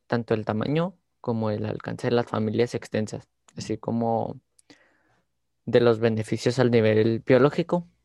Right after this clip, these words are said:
que produce individuos más resistentes debido a la mezcla de información genética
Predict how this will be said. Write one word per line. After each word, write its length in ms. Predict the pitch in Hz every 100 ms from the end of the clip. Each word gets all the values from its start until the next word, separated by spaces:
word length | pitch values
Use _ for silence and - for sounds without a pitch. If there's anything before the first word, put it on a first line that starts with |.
| _ _ _ -
que 440 | 127 120 113 107
produce 340 | - 107 104 127
individuos 720 | 123 117 113 123 156 160 -
más 440 | - 117 110 110 -
resistentes 760 | 123 120 - 113 104 117 120 -
debido 560 | 110 117 117 117 131 -
a 100 | - 143
la 140 | 135
mezcla 440 | 131 127 - 135
de 440 | 131 131 135 139 139
información 520 | 131 113 110 107 110
genética 580 | 123 117 110 - 135